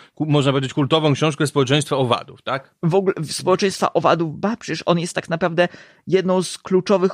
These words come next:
Speaker 2: osób, jeżeli chodzi o etologię. Można powiedzieć, że on, y, stworzył,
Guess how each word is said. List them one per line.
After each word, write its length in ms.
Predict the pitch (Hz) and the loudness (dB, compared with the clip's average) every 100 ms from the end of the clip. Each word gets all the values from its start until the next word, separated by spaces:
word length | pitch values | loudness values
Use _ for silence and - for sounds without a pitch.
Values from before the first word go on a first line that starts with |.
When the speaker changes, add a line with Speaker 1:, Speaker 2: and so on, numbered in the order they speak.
| - | 0
Speaker 2:
osób, 320 | 175 - 165 | 0 -2 -6
jeżeli 260 | 175 180 170 | -4 -4 0
chodzi 360 | 170 160 170 | 0 0 0
o 160 | - - | -2 -2
etologię. 600 | - 202 220 226 151 127 | -2 2 4 2 0 -2
Można 280 | 147 160 165 | -2 -2 -4
powiedzieć, 360 | 156 170 180 | -4 -2 -2
że 120 | 170 | -2
on, 240 | - 175 190 _ _ - | 0 0 0 _ _ -10
y, 560 | 135 143 151 147 135 135 | -2 0 2 2 0 -2
stworzył, 1300 | 147 - - - - - 240 185 151 151 139 113 127 | -4 -8 -10 -14 -10 0 2 2 2 2 2 0 -4